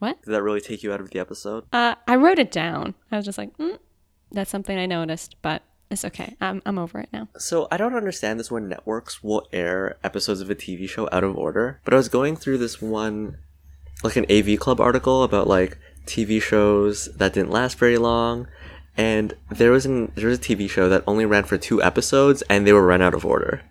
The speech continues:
Speaker 1: <laughs> Why?
Speaker 2: So literally right out the gate, it was, like,
Speaker 1: <laughs>
Speaker 2: episode two, then episode one.
Speaker 1: What was the show?
Speaker 2: Oh, I can't remember. I think it was a cartoon.
Speaker 1: Oh, okay. Well, anyway, so I think that,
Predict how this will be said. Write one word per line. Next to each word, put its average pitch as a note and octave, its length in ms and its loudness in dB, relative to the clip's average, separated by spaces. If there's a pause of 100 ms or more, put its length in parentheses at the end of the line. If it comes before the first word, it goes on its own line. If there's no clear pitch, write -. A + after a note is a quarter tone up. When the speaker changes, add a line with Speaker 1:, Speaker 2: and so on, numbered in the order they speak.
Speaker 1:
<laughs> E4 1500 0
Why? A#3+ 540 0 (120)
Speaker 2:
So - 180 4
literally B2 580 8 (140)
right A2 540 4
out F#2+ 240 2
the G#2 80 0
gate, - 340 2 (280)
it - 140 6
was, D4 160 12
like, - 100 10
Speaker 1:
<laughs> D4 40 4
Speaker 2:
episode - 360 4
two, - 160 4
then F#2+ 160 4
episode - 420 0
one. - 260 0 (580)
Speaker 1:
What A#3 140 0
was A#3 140 2
the G3+ 80 -4
show? A3 340 -4 (160)
Speaker 2:
Oh, A#2 100 0
I A#2 60 0
can't G2+ 160 -4
remember. F2 340 -2
I A2+ 40 4
think F3+ 160 0
it - 40 4
was B3 120 2
a - 40 -2
cartoon. G2+ 420 0 (340)
Speaker 1:
Oh, G3+ 180 -4 (120)
okay. F#3 240 -12 (120)
Well, A#3 100 2
anyway, F#3+ 320 0
so A#3 180 2
I A#3+ 120 6
think G#4 340 -2
that, C4+ 280 2